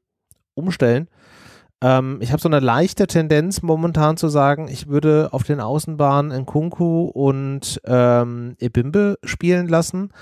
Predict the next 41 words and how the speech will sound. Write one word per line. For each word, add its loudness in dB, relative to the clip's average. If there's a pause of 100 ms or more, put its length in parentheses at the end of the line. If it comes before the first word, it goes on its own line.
(260)
Einfach 0
auch, 0 (100)
um 0 (280)
Max -2
und -8
Buta, 0
die 2
ich, -4
glaub 0
ich, -4 (140)
auch -2
gegen -4
die 2
Bayern 2
eher 2
brauche, 0
weil 2
du -2
da 4
eher 0
so 0
ein -2
bisschen 0
vielleicht -2
auch -6
mehr 0
defensiv, -4 (680)
ähm, 0
orientierte 2
Außen -2
noch 0
brauchst, 0 (420)
ähm, 0
denen 2
einfach -2
auch 0
so 0
ein -4
bisschen 0
Erholungszeit 0
geben -4